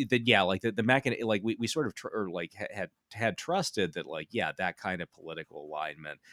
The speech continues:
that kind of commons production was not possible, but, well, maybe it is, and we need to interrupt that,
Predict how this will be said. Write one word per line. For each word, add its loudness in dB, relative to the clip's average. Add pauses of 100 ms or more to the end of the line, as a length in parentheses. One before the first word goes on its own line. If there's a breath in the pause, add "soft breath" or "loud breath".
(140 loud breath)
that -2
kind -2
of -8
commons -6
production -10
was -4
not -2
possible, -2
but, 0 (100)
well, -8 (100)
maybe -8
it -10
is, -6
and -10
we -10
need -10
to -10
interrupt -10
that, -8